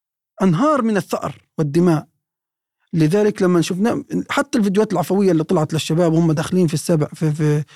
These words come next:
في السبع، ت-، بتعبر عن حجم الغضب والانتقام اللي كان يعتري نفوسهم. عشان هيك إحنا بنحكي عن جيل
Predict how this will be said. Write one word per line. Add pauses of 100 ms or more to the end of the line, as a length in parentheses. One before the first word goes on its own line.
(120)
في
السبع، (260)
ت-،
بتعبر
عن
حجم (760)
الغضب
والانتقام
اللي
كان (300)
يعتري
نفوسهم. (540)
عشان
هيك
إحنا
بنحكي
عن
جيل